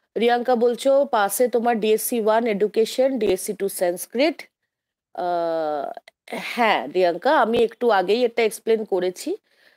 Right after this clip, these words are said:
আহ, তুমি, আমি এই লাইভটা শেষ হওয়ার পরে আরেকবার তুমি দেখো প্রথম থেকে, তোমার কম্পালসারি ইংলিশ পড়তে হবে। আহ, তুমি ফার্স্ট সেমিস্টারের বলেই আমার মনে হচ্ছে, তোমার নামটাও আমার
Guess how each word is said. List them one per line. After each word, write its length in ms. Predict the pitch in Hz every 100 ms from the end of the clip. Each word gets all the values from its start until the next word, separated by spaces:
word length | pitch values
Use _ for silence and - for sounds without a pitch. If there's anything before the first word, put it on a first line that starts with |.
| _
আহ, 140 | - 180
তুমি, 420 | - 226 233 226
আমি 280 | 208 208 208
এই 180 | 202
লাইভটা 540 | 202 190 190 202 - 240
শেষ 300 | - 214 -
হওয়ার 200 | 233 226
পরে 340 | - 202 254
আরেকবার 420 | 254 185 190 254 269
তুমি 220 | - 240 233
দেখো 420 | 196 180 - 262
প্রথম 320 | 247 196 208
থেকে, 380 | 185 202 190 349 - _ _ _ -
তোমার 260 | 185 190
কম্পালসারি 640 | 190 180 180 190 190 226 226
ইংলিশ 300 | 202 220 -
পড়তে 360 | 196 180 - 226
হবে। 420 | 208 208 247 427 - _ _ _ _
আহ, 640 | 175 170 165 165 151 52 -
তুমি 300 | 233 220 233
ফার্স্ট 360 | 208 - 277 -
সেমিস্টারের 600 | 302 294 277 - 262 254
বলেই 300 | 226 247 254
আমার 200 | 233 233
মনে 260 | 208 196
হচ্ছে, 420 | 180 185 - - 294
তোমার 280 | 214 190
নামটাও 400 | 185 160 170 214
আমার 160 | 208 214